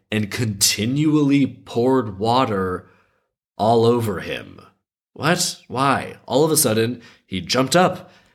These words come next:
and the musicians immediately began playing <laughs> again. The mu-, so the musicians were still there? So, so when she got back, they were just, like, sitting there glaring at her in silence.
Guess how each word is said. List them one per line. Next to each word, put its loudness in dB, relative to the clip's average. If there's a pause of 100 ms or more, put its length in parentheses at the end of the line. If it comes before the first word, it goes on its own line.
(140)
and -8
the -8
musicians 0
immediately 0
began 0
playing 0
<laughs> -
again. -2 (840)
The -8
mu-, -6 (240)
so -6
the 4
musicians 0
were 2
still 0
there? -2 (600)
So, -2 (220)
so -4
when 2
she 0
got 0
back, 2
they 0
were 0
just, -4
like, -2
sitting 0
there 2
glaring -2
at 2
her 0
in -4
silence. 0